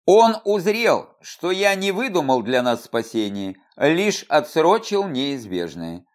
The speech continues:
Сынок, его никто не купит. А если и захотят, его надо шлифовать до приемлемого уровня. На это уйдут годы,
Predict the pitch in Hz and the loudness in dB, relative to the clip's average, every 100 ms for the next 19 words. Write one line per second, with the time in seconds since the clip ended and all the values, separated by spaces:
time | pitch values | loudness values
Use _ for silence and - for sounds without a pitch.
0 | _ _ _ _ - - 180 190 202 226 | _ _ _ _ -12 0 2 4 4 4
1 | - - _ - 107 147 175 190 180 180 | 2 -4 _ -14 -6 -2 0 0 -2 -8
2 | - - 185 226 202 196 123 117 113 113 | -10 -2 0 0 -4 -4 0 0 0 -4
3 | _ _ _ _ _ _ - 131 170 180 | _ _ _ _ _ _ 0 4 4 2
4 | 208 196 170 170 165 165 135 139 139 117 | 0 -2 -4 -6 -6 -8 -6 -6 -4 -4
5 | 127 175 139 - _ _ _ 101 135 170 | -2 2 0 -2 _ _ _ -8 -4 -2
6 | 185 180 160 160 - 156 147 147 151 180 | 0 0 2 -2 -2 -4 2 2 4 2
7 | 151 147 139 131 127 151 147 139 131 120 | 0 -2 -2 0 0 0 -2 -2 0 2
8 | 104 92 90 87 87 - - 131 135 139 | 0 -2 -2 -6 -10 -12 -2 2 4 2
9 | 143 147 139 135 131 143 113 120 165 185 | 0 0 0 -2 -2 -4 0 2 4 2
10 | 123 123 120 | 2 0 -4